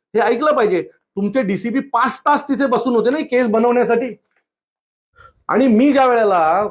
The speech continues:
मी स्वतः तुमच्या, त्या मुलीला घेऊन पोलीस स्टेशनला आलो, मुळात त्या मुलीची एफआयआर पहिली होणं गरजेचं आहे. ख-, मुळात ह्या, ह्याची सगळ्याची पार्श्वभूमी अशी आहे की त्या मुलीला डांबून ठेवलंय. So पोलिसांनी त्याच्याकडनं लक्ष काढलं आणि हा जो सोन्याचा व्यापारी आहे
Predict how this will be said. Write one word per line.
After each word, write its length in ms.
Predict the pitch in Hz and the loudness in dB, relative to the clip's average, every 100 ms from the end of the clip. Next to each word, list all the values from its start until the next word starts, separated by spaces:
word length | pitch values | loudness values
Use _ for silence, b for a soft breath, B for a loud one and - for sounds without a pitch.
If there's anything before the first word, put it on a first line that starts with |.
| 175 | -6
मी 200 | 175 269 | -6 -4
स्वतः 360 | 220 190 262 | -2 0 0
तुमच्या, 240 | 285 247 - 202 - - 147 | -2 -2 -4 -4 -10 -18 -6
त्या 80 | 202 | -2
मुलीला 340 | 202 190 220 220 | -2 -2 -2 2
घेऊन 180 | 208 | 2
पोलीस 220 | 214 170 190 | 0 -2 -2
स्टेशनला 380 | 196 214 220 | -4 -2 2
आलो, 460 | 202 131 123 170 - b b 180 | 2 2 0 -4 -10 b b -2
मुळात 200 | 233 285 | 0 2
त्या 160 | 311 | 0
मुलीची 360 | 277 233 277 320 | 0 0 -2 0
एफआयआर 420 | 285 269 285 294 | 0 2 0 0
पहिली 240 | - 269 | -2 -2
होणं 260 | 262 226 233 | -2 0 0
गरजेचं 320 | 214 175 170 | -2 -4 -8
आहे. 80 | 127 - | -10 -6
ख-, 200 | 185 - | -8 -2
मुळात 200 | 202 277 247 | 0 0 2
ह्या, 120 | 269 | 0
ह्याची 500 | 262 - 160 165 247 | -2 -8 -8 -6 -6
सगळ्याची 400 | 233 185 233 262 | -4 -2 -2 -2
पार्श्वभूमी 720 | - 170 185 285 269 240 240 | -2 -4 0 0 2 2 0
अशी 280 | 175 147 160 | -2 0 -2
आहे 120 | 214 | -2
की 380 | - - _ 269 | -8 -20 _ -4
त्या 140 | 311 | 0
मुलीला 360 | 277 269 320 330 | 2 2 2 2
डांबून 300 | 294 285 247 | 2 0 0
ठेवलंय. 320 | 208 160 - - _ _ _ _ _ _ - | 0 -2 -6 -12 _ _ _ _ _ _ -6
So 60 | |
पोलिसांनी 600 | 277 262 247 285 285 285 | -2 0 2 2 2 0
त्याच्याकडनं 640 | 302 233 196 277 285 302 311 | 0 -2 -2 0 0 0 2
लक्ष 220 | 254 - | 0 0
काढलं 500 | 233 190 143 147 - - _ _ | -2 -2 0 -2 -4 -12 _ _
आणि 260 | - 226 285 | -4 0 0
हा 320 | 233 240 269 | 0 2 0
जो 360 | 269 233 202 180 | 0 -6 -6 -4
सोन्याचा 420 | 196 220 254 269 | -2 -2 0 2
व्यापारी 480 | 196 190 247 240 170 | 0 0 0 2 2
आहे 180 | 214 | 0